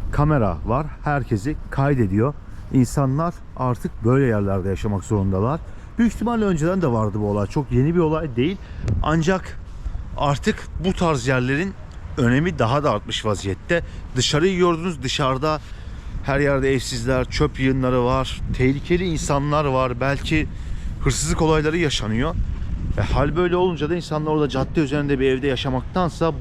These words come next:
burada site içinde bir evde, daha güvenli bir yerde, daha stabil bir yerde yaşamak istiyorlar. Tabii ki tehlikenin bu kadar yüksek olduğu bir yerde, güvenli bir yerde yaşamak da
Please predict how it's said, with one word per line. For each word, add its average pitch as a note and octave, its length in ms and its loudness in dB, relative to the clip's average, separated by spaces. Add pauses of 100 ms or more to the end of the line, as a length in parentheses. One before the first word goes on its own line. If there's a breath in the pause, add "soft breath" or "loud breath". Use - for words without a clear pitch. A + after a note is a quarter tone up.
burada D#3+ 380 2
site - 320 0
içinde C#3 380 -2
bir C3+ 140 2
evde, G#2+ 380 2 (360 loud breath)
daha B2+ 180 2
güvenli D3 500 0
bir C3 60 0
yerde, G#2 280 2
daha C3 160 0
stabil C#3 380 -2
bir B2+ 60 2
yerde A2 360 2 (340 loud breath)
yaşamak G#2 360 2
istiyorlar. A2+ 540 0 (240)
Tabii G3 200 -8
ki - 160 -14
tehlikenin C#3 680 -6
bu F3+ 60 -8
kadar D#3 280 0
yüksek C3+ 360 -4
olduğu D3 380 0
bir C3+ 60 0
yerde, G#2 280 2
güvenli B2+ 460 0
bir C3 60 0
yerde A2+ 260 2
yaşamak A#2+ 520 -2
da C#3+ 200 0